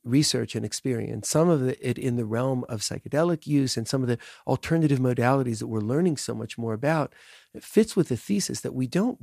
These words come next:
r-, mean ourselves harm, right? That, that if there's a part of us that's berating us and bullying us, we've, we've internalized these,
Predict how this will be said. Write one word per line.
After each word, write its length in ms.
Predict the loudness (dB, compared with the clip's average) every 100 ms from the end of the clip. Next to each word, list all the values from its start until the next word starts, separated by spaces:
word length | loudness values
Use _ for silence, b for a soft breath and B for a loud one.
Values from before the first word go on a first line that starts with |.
| -4
r-, 80 | -2
mean 320 | 0 2 4
ourselves 460 | 2 0 -2 -2 -4 -4
harm, 260 | -4 -4 -10 _ _ B B B B
right? 240 | 0 0 2
That, 260 | 2 2
that 200 | 2 2
if 140 | 0 -2
there's 160 | -2 -2
a 60 |
part 280 | -2 2 4
of 120 | 2
us 100 | -2
that's 160 | -4 -8
berating 580 | -4 0 2 4 2 -2
us 160 | -4
and 140 | -6 0
bullying 320 | 2 4 2
us, 160 | -2 -2
we've, 160 | -2 B B B
we've 200 | 2 2
internalized 1200 | 2 0 -2 -2 -2 0 -2 -4 -4 -4 -6 -8 -4
these, 440 | 0 0 0 -4